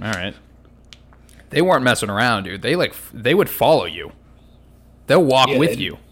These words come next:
Speaker 2: <laughs> I guess may-, maybe it's just part of the game plan if they're, 'cause th-, they know, like, if I just keep doing this, make 'em uncomfortable enough, they'll eventually give me a couple bucks.
Speaker 1: Dude, the weather's so good there that you know they're not going <laughs> anywhere. I remember there was one guy
Speaker 2: Yeah.
Speaker 1: outside our hotel who was there.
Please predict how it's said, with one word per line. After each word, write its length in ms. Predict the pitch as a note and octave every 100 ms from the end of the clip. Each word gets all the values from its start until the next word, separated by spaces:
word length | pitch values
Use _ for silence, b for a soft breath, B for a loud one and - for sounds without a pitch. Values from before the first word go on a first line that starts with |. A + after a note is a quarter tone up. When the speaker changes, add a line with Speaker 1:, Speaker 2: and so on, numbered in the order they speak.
| _ -
Speaker 2:
<laughs> 340 | - - _
I 1120 | - - - - - - - - - - - -
guess 260 | D#3 A#3+ D#3
may-, 220 | D3 E3
maybe 260 | E3+ A3+
it's 80 | G3
just 180 | B2+ A2
part 200 | - A2
of 100 | G#2+
the 80 | F#2+
game 300 | F2+ F#2+ G2
plan 240 | F#2+ F2+
if 180 | F2+ -
they're, 140 | G2+ G#2
'cause 260 | - A#2
th-, 160 | A2+ A2+
they 140 | B2
know, 240 | B2 B2 A#2+
like, 300 | F#2+ F#2+ -
if 160 | -
I 100 | D3
just 180 | B2 -
keep 200 | - G2
doing 200 | G2 F#2+
this, 160 | F#2+ F#2+
make 240 | G2 F#2
'em 120 | F2
uncomfortable 720 | - G#2+ - A#2+ A2+ G#2 G#2
enough, 420 | F#2+ F#2 G2+ - - B B B B -
they'll 180 | A2+ A2
eventually 580 | G#2+ B2+ B2 G#2 G2 F2+
give 220 | F#2+ F2
me 100 | D#2
a 60 |
couple 300 | D#2 - -
bucks. 480 | D#2 E2+ D#2+ - - -
Speaker 1:
Dude, 140 | D3
the 80 | A2+
weather's 400 | G2+ D3 E3+ A2+
so 220 | - G#2+
good 260 | F#2+ D3 C#3+
there 200 | G2+ F#2+
that 220 | G2+ -
you 200 | G#2+ G#2
know 180 | A2+ A2+
they're 140 | A2
not 180 | G#2+ F#2
going 320 | A#2 C3+ A2
<laughs> 0 |
anywhere. 500 | G2+ - G#2 G#2+ G#2
I 40 | A#2
remember 240 | C3 B2+
there 100 | A#2
was 120 | A#2
one 200 | A2+ C#3
guy 160 | B2 G#2
Speaker 2:
Yeah. 80 | G#2+
Speaker 1:
outside 260 | - A#2+ A2+
our 120 | G#2+
hotel 400 | A2+ - C#3 B2
who 60 |
was 140 | G#2+ G#2
there. 320 | A2+ A#2+ A2+